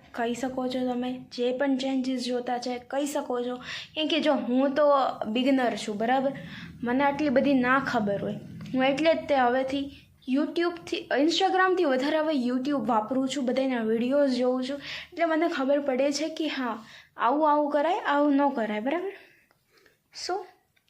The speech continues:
બસ આટલું કહું છું કે તમને જે ગમતું હોય ને, જે ન ગમતું હોય, એ કમેન્ટમાં કહી દો યાર, ઓ, બીજું કાંઈ નહીં. એક ને એક વસ્તુ જોઈ જોઈને તમે થાકી ગયા હોય, મને ખબર છે.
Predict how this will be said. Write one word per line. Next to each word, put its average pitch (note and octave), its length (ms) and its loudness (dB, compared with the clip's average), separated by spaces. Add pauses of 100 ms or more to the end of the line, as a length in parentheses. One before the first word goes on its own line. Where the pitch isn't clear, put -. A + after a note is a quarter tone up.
(1000)
બસ D4 200 -6
આટલું B3+ 340 -4
કહું A3+ 220 -4
છું C4 240 -10
કે C#4 100 -10
તમને C#4+ 640 -4 (160)
જે A3 400 -4
ગમતું A3+ 440 -2
હોય A#3 160 -6
ને, C4 180 -6 (600)
જે C4 100 -2
ન B3 240 2
ગમતું A#3+ 400 0
હોય, A3+ 100 -4
એ A#3+ 60 -6
કમેન્ટમાં F4 680 0
કહી G#3 180 -2
દો G3+ 100 -4
યાર, G#3 280 -2
ઓ, C4 220 -2
બીજું A#3+ 300 -4
કાંઈ A3 220 -6
નહીં. G3+ 220 -10 (340)
એક B3+ 160 -4
ને D4 120 -2
એક D4 100 -8
વસ્તુ C4+ 400 -6
જોઈ C4+ 240 -2
જોઈને C4+ 200 -2
તમે C4+ 200 -4
થાકી B3+ 360 -8
ગયા C4+ 220 -4
હોય, C#4 180 -6 (340)
મને G#3+ 140 -6
ખબર A3 280 -12
છે. - 300 -16